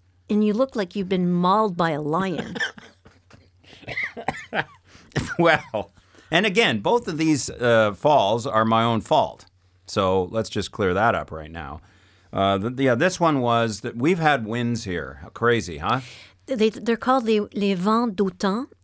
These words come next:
Speaker 1: and that means they're southern. Um,
Speaker 2: Mm.
Speaker 1: and they're, they're very, they're very gusty at this time of year.
Speaker 2: Right.
Speaker 1: There's no rhyme or reason of how long the winds are going to last.
Speaker 2: And your theory is the, the cold winds are fighting with the warm winds, and eventually
Speaker 1: Yep.
Speaker 2: the warm winds will win.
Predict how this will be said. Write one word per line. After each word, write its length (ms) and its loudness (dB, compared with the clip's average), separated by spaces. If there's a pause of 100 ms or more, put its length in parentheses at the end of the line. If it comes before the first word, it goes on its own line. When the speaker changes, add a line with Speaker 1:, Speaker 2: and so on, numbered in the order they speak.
Speaker 1:
and 160 0
that 140 -4
means 380 -2 (120)
they're 180 -6
southern. 680 -4 (580)
Um, 520 -2
Speaker 2:
Mm. 40 0
Speaker 1:
and 140 -2
they're, 140 -8
they're 160 -2
very, 480 0
they're 140 -4
very 320 0
gusty 560 -4
at 80 -8
this 160 -6
time 240 -4
of 100 -4
year. 260 -2
Speaker 2:
Right. 460 -6
Speaker 1:
There's 240 0
no 200 0
rhyme 260 0
or 80 -4
reason 320 -4
of 160 -10
how 160 -8
long 480 -2
the 80 -4
winds 240 0
are 60 -8
going 220 -6
to 80 -6
last. 340 -4
Speaker 2:
And 200 -2
your 200 2
theory 380 4
is 240 2
the, 220 0
the 280 2
cold 320 0
winds 240 2
are 80 0
fighting 320 0
with 140 -2
the 100 -2
warm 300 0
winds, 320 -6
and 80 -4
eventually 340 -2
Speaker 1:
Yep. 80 0
Speaker 2:
the 100 -2
warm 260 -2
winds 240 -4
will 160 -2
win. 360 -6